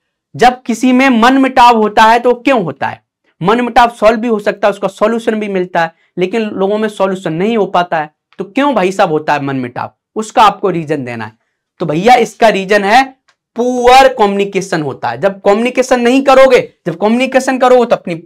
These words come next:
अपनी समस्याओं को रखोगे, अपनी समस्याओं को रखोगे तो चीजें सॉल्व होंगी। तो पुअर कम्युनिकेशन is the main reason, ठीक है। तो ये भी बहुत सरल था, पुअर कम्युनिकेशन होता है इसलिए लोगों में मनमुटाव हो जाता है। आप सही से बात कर लें, टाइम से बात कर लें तो ऐसा कुछ नहीं हो,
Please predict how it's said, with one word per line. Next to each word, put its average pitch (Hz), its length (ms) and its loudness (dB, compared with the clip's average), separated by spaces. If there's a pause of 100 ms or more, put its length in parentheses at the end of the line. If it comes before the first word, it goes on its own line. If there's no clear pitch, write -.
(100)
अपनी 196 220 -6
समस्याओं 170 440 -6
को 147 100 -4
रखोगे, 240 460 2 (320)
अपनी 208 220 -4
समस्याओं 233 440 -2
को 247 100 0
रखोगे 208 240 0
तो 156 80 -6
चीजें 139 260 -10
सॉल्व 233 400 4
होंगी। 226 180 2
तो - 340 -8
पुअर 226 440 2
कम्युनिकेशन 208 800 -4 (100)
is 170 120 -4
the 202 220 2 (640)
main 214 380 2 (120)
reason, 139 360 -4 (200)
ठीक 233 180 -6
है। 226 60 0
तो 147 140 -6
ये 143 180 -4
भी 214 100 -6
बहुत 220 300 -4
सरल 226 220 0
था, 226 180 -2 (340)
पुअर 220 240 -2
कम्युनिकेशन 226 600 -4
होता 226 200 0
है 226 60 6
इसलिए 208 220 -2
लोगों 185 220 -2
में 151 80 -4
मनमुटाव 214 480 0
हो 202 80 -2
जाता 196 260 -2
है। - 140 -6 (340)
आप 160 140 -2
सही 202 160 0
से 214 140 -2
बात 190 380 2
कर 240 80 0
लें, 240 180 0
टाइम 202 300 0
से 240 140 0
बात 226 280 2
कर 240 80 0
लें 240 200 -4 (180)
तो 175 60 -6
ऐसा - 160 -6
कुछ - 380 -6
नहीं 160 160 -4
हो, 190 220 -6